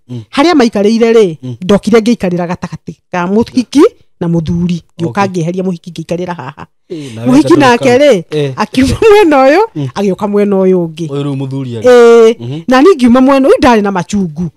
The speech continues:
Speaker 2: Ndamenya wĩra ũrĩa ndutĩire mũ-, mũndũrũme ũyũ, na nginya ona cira ndũrĩ ũrathira. Na bado ona ndiarĩkĩire, mũthenya ũcio nĩyo ndatwaragĩra wakiri mbeca cia mũico.
Speaker 1: Ũmũrĩhire nginya wakiri?
Speaker 2: Ĩĩ.
Speaker 1: Nawe ũkiuma haha ũgĩũka gatagatĩ?
Speaker 2: Ngĩũka gatagatĩ.
Speaker 1: Ĩĩ.
Speaker 2: Ngĩcoka ngĩ-,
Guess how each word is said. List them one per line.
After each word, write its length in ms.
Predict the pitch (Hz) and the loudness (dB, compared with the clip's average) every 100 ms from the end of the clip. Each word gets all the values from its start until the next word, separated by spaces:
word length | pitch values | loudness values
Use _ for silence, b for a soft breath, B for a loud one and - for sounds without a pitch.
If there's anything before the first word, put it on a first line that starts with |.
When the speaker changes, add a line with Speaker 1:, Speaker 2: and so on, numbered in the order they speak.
| _ - | _ -2
Speaker 2:
Ndamenya 300 | 294 294 262 | 2 4 4
wĩra 260 | 240 262 233 | 4 4 4
ũrĩa 100 | 196 | 2
ndutĩire 320 | 214 214 196 | -2 -2 -2
mũ-, 260 | 196 208 202 | -2 -2 0
mũndũrũme 460 | 214 190 180 180 208 220 | -2 -2 -4 -2 0 0
ũyũ, 160 | 285 b b | 0 b b
na 60 | 220 | -4
nginya 180 | 202 196 | -2 -4
ona 120 | 202 | -4
cira 220 | 196 220 214 | -4 -2 -2
ndũrĩ 200 | 190 175 | -2 -2
ũrathira. 360 | 175 175 170 B B B | -4 -6 -10 B B B
Na 180 | 240 254 | -2 0
bado 200 | 330 247 | 0 0
ona 100 | 190 | 0
ndiarĩkĩire, 480 | 185 196 208 196 202 | -2 -4 -4 -4 -2
mũthenya 320 | 233 285 262 | 0 2 2
ũcio 140 | 208 | 0
nĩyo 140 | 196 202 | -4 -4
ndatwaragĩra 580 | 175 170 170 175 185 190 | -6 -6 -6 -6 -6 -4
wakiri 320 | 196 - 170 | -4 -6 -8
mbeca 240 | 165 185 196 | -6 -6 -8
cia 160 | 175 | -12
mũico. 320 | 160 160 - 156 _ _ _ _ 139 | -14 -14 -16 -20 _ _ _ _ -12
Speaker 1:
Ũmũrĩhire 400 | 143 143 160 165 | -10 -8 -8 -8
nginya 180 | 127 120 | -10 -10
wakiri? 340 | 131 - 113 | -12 -14 -2
Speaker 2:
Ĩĩ. 560 | 226 202 185 175 165 156 _ _ | 2 4 4 2 -2 -6 _ _
Speaker 1:
Nawe 200 | 123 147 | -10 -8
ũkiuma 260 | 180 165 156 | -8 -8 -6
haha 260 | 165 160 139 | -6 -6 -8
ũgĩũka 260 | 135 147 131 | -8 -10 -10
gatagatĩ? 520 | 127 131 117 - 98 - | -10 -8 -10 -14 -18 -8
Speaker 2:
Ngĩũka 300 | 170 180 202 | -4 -2 -4
gatagatĩ. 520 | 196 208 175 147 156 - B | -6 -6 -8 -10 -12 -14 B
Speaker 1:
Ĩĩ. 140 | 131 131 | -6 -4
Speaker 2:
Ngĩcoka 300 | - 311 359 | -2 0 0
ngĩ-, 140 | 262 | 0